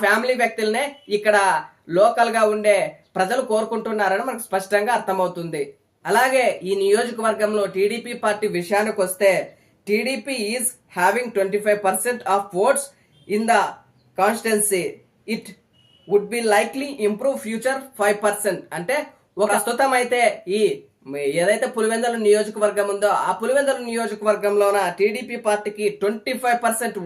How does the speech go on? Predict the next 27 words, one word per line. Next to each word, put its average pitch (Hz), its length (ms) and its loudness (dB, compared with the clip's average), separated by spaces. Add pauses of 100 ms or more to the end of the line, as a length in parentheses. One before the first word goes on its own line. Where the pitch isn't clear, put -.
(100)
ఓట్ 226 200 -2
షేర్ 226 220 0
అనేది 214 240 -2 (140)
ఉంది. 208 380 2 (680)
భవిష్యత్తులోన 247 720 2 (520)
ఇంకా 247 200 2 (200)
ఫైవ్ 208 260 2
పర్సెంట్ 226 340 0 (200)
ఓటు 254 200 2 (160)
పెరిగే 208 320 4
అవకాశం 214 460 -2
ఉందని 196 260 0 (460)
ఈ 247 40 -6 (840)
ఇంటెలిజెన్స్ 254 600 2
బ్యూరో 220 240 2 (280)
సంస్థ 208 340 -2
అనేది 202 220 2 (120)
సర్వే 196 280 2 (100)
నిర్వహించి 190 500 -4
ఇచ్చింది. 170 400 -4 (420)
నేను 277 260 4
ఒకానొక 262 360 2 (100)
సందర్భంలో 226 520 0 (140)
ఈ 208 40 2 (100)
నియోజకవర్గంలో 214 840 0
సర్వే 190 280 -2
సంస్థలో 202 340 -2